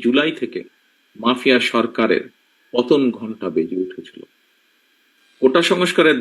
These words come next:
দাবিতে আন্দোলন শুরু হলেও ষোলোই জুলাইয়ের পর থেকে মূলত কিন্তু আন্দোলন আর কোটা সংস্কারের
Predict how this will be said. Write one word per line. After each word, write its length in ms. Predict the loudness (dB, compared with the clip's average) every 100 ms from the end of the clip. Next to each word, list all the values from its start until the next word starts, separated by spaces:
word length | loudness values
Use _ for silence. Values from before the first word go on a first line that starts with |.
| 2
দাবিতে 360 | 2 2 2 2 -2 _ _ 0
আন্দোলন 340 | 4 4 4 0 -4
শুরু 200 | -2 0 0
হলেও 320 | -4 -2 0 -2 -8 _ _ _ _ _ -10
ষোলোই 360 | 2 4 4 0
জুলাইয়ের 320 | -2 -2 -4 -4
পর 120 | -6 -6 -6
থেকে 180 | -6 -4 -2
মূলত 260 | 2 2 0 -4
কিন্তু 260 | -6 -6 -10 -6 -2
আন্দোলন 360 | 2 2 2 -2
আর 60 | -6 -6
কোটা 220 | -6 -4 -4
সংস্কারের 500 | -6 -6 -6 -4 -2